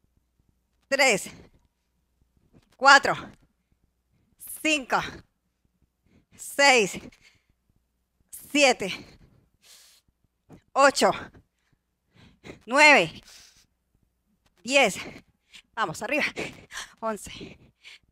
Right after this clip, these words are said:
Doce. Trece. Catorce. Quince. Dieciséis. Diecisiete.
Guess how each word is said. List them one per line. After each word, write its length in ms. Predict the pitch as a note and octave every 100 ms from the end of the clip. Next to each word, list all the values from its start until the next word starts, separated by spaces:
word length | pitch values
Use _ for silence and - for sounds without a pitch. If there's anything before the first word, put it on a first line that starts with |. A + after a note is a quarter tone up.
| _ _ _ _ _
Doce. 680 | A#3+ A#3+ - F3+ - - _ _ _ _ _ _ _ _ _ _ _ _ _
Trece. 640 | C4 C4+ - F#3+ - - - _ _ _ _ _ _ _ _ _ _ _ _
Catorce. 840 | - G#3 - C#4 A3+ - G3+ - - _ _ _ _ _ _ _ _ _ _ _ _ _ _
Quince. 460 | - E4 C4 - F3+ - - - _ _ _ _ _ _ _ _ _ _ _
Dieciséis. 640 | A#3 - - C#4+ B3 - - - - _ _ _ _ _ _ _ _ - - _
Diecisiete. 960 | - - A3 - C#4+ B3 F#3+ - -